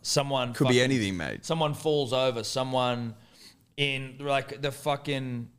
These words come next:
Speaker 1: you know, like, uh, remember when, like, Mike Pence was doing his thing and that fly lands on his head and then, like, within two seconds it's something.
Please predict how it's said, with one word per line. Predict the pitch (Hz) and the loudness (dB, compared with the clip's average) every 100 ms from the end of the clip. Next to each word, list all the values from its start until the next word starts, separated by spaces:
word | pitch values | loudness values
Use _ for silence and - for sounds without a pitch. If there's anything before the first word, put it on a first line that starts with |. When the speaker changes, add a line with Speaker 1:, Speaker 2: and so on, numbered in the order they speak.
| _ _ _ _ _ _ | _ _ _ _ _ _
Speaker 1:
you | 139 | -2
know, | 135 117 127 | 0 0 0
like, | 120 113 110 117 | 0 -2 -4 -2
uh, | 107 107 104 104 101 - | 0 0 0 -2 -6 -10
remember | 120 143 143 | -10 -8 -6
when, | 127 117 | -4 -4
like, | 110 107 | -8 -8
Mike | 107 113 113 | -8 -8 -8
Pence | - 117 120 120 | -10 -10 -8 -12
was | 107 | -10
doing | 113 110 | -8 -8
his | 104 | -10
thing | 120 120 | -6 -2
and | 110 | -4
that | - - | -6 -12
fly | - 107 104 107 | -4 0 0 -2
lands | 107 107 107 | -6 -8 -8
on | 107 | -8
his | 104 | -8
head | 110 117 | -6 -8
and | 120 | -6
then, | 104 104 | -6 -4
like, | 107 107 | -4 -6
within | 107 104 | -8 -8
two | - 117 | -8 -6
seconds | - 110 101 92 | -6 -8 -8 -10
it's | 85 - | -10 -4
something. | 101 101 - 73 | -2 -4 -6 -14